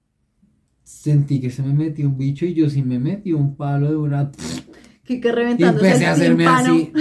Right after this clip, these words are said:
Speaker 1: yo sí, la verdad, sí me asco. Hasta que empecé a sacar pedacitos de alas, patitas y cosas así.
Speaker 2: Ay, no, qué peligro.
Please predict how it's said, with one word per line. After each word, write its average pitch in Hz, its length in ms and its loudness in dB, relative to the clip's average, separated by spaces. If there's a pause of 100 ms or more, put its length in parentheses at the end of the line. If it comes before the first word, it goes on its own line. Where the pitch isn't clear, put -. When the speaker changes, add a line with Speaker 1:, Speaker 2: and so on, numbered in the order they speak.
(140)
Speaker 1:
yo 117 180 -6
sí, 117 520 -10
la - 60 -4 (100)
verdad, 135 260 -6
sí - 100 -18
me 679 60 0
asco. - 360 -6 (800)
Hasta 139 320 -2
que 143 120 0
empecé 143 440 4
a 117 60 -4
sacar 123 420 -6
pedacitos 139 580 -2
de 131 100 -6
alas, 127 420 -4
patitas 127 640 -10
y 127 80 -10
cosas 113 260 -12 (120)
así. - 40 -10 (140)
Speaker 2:
Ay, 180 40 -12
no, 175 180 -10
qué 175 120 -12
peligro. 165 800 -6